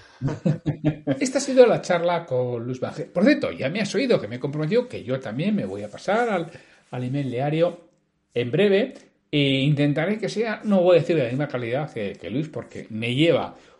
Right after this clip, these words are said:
Speaker 2: unos cuantos meses de ventaja, pero bueno, poco a poco todo llegará.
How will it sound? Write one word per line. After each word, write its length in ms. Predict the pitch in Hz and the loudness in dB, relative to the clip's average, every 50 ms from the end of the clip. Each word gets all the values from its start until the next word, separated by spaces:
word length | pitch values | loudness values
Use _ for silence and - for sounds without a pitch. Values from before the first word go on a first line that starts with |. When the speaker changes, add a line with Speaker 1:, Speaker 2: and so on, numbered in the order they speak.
| _ - | _ -8
Speaker 2:
unos 320 | 139 139 135 139 127 127 - | -4 -2 -2 -2 -2 -2 -2
cuantos 340 | - 131 127 127 127 113 110 | -2 -2 -2 -2 -4 -4 -4
meses 280 | 139 135 - 131 127 | -4 -4 -4 -6 -6
de 60 | 156 | -4
ventaja, 380 | 185 190 160 151 156 - - 190 | -4 -4 -2 -4 -4 -2 -2 -2
pero 160 | 190 220 247 | 2 2 0
bueno, 240 | 233 180 - - - | 2 0 -4 -4 -8
poco 220 | - 190 - - 156 | -12 -12 -10 -10 -12
a 40 | 156 | -12
poco 320 | - 156 - - 196 175 | -12 -14 -8 -6 -6 -4
todo 400 | 156 147 143 147 160 165 165 156 | -4 -4 -2 0 0 2 2 0
llegará. 440 | 143 131 120 123 139 156 156 - | 0 -2 -4 -2 -2 -2 -2 -4